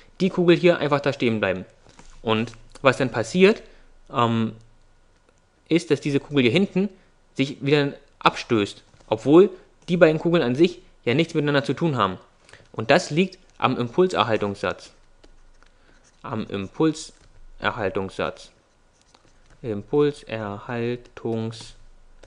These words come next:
Und der besagt nämlich, dass sich in einem System, und hier ist unser System halt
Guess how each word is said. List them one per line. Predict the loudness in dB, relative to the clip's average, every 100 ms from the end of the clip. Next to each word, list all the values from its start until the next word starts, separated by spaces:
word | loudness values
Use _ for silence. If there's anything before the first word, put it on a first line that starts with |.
| _ _ _ _ _ _ _ _ _ _ _ -10 0 0 -2 -14 -20 _ _ -16
Und | 0 6
der | 6
besagt | 6 2 2
nämlich, | 0 0 -4 -12 -6
dass | -2 0
sich | -2 -2
in | -4 -2
einem | -2 -2
System, | -4 -6 0 2 2 0
und | -6 -10 -12
hier | -10 -4 -2
ist |
unser | 0 -2
System | -2 -4 -4 -2
halt | -2 -2